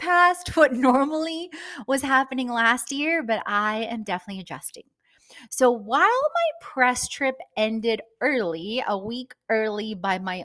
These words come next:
own decision due to problems in paradise I experienced on the island, I wouldn't change it for the world. During my month in Panama, I explored Starfish,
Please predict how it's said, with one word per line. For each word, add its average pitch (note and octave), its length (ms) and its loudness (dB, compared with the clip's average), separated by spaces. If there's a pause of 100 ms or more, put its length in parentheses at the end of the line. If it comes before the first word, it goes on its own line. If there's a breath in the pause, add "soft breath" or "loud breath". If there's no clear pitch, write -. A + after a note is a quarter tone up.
own G4+ 460 0
decision G3+ 840 -4
due G#3 160 -6
to G3 120 -4
problems C4 1160 0
in G#3 160 -8
paradise G#3 840 0 (440 loud breath)
I G#3 120 0
experienced B3 800 -6
on G#3+ 180 -2
the G#3 220 -6
island, G#3 580 -2 (840)
I A#3+ 120 2
wouldn't C4 520 4 (160)
change G#3 380 -6
it F3+ 260 -2
for E3 460 2 (100)
the D#3+ 240 -8
world. - 380 -8 (600 loud breath)
During E4 460 0 (100)
my G#3+ 540 0
month A3 460 -2 (100)
in F#3 160 -10
Panama, E3 680 -2
I F#3 120 -6
explored F3+ 580 -6
Starfish, A#3+ 840 0